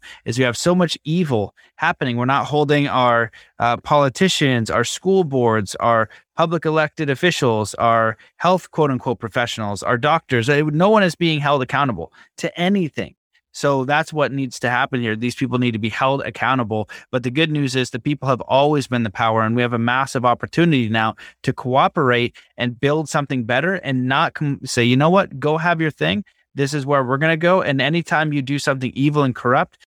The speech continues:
we're not gonna allow you to spin it. You know, you're gonna be removed from power, you know, by any means necessary.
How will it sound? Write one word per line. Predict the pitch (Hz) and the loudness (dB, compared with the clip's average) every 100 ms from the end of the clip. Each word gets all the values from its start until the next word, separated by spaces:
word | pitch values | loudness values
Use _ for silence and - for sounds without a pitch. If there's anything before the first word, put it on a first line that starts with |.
| _ | _
we're | 123 | 0
not | 131 135 | 0 -2
gonna | 139 | -2
allow | 131 | 0
you | 131 123 | 0 0
to | 113 | -4
spin | - - 180 | -4 0 2
it. | 175 | 2
You | 131 | 0
know, | 123 | 0
you're | 117 127 127 | 2 2 2
gonna | 127 | 0
be | 117 113 | 2 0
removed | 110 123 147 | 2 2 2
from | - 127 | -2 -6
power, | - 131 151 202 - _ _ _ _ _ | -2 -2 0 -2 -6 _ _ _ _ _
you | 131 113 | -2 0
know, | 113 | 0
by | 110 107 | 0 0
any | 131 151 | 2 0
means | 139 131 117 | 0 0 -2
necessary. | 127 131 165 - 185 196 | -2 -2 -4 -2 0 0